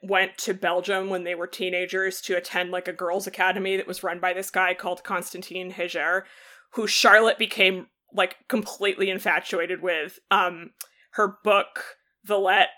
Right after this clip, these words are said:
the love interest in that is based on this guy, if I remember correctly.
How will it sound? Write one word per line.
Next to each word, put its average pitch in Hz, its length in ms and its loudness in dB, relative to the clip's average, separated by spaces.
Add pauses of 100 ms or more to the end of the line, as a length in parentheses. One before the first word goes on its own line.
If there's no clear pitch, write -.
(480)
the 196 160 2
love 190 220 0
interest 190 360 -4
in 180 140 -2
that 160 240 0
is 180 180 -4
based - 480 -4
on 175 220 -2
this 156 200 -8
guy, 147 400 -2
if - 80 -8
I 170 60 -2
remember 170 280 -6
correctly. 175 560 -6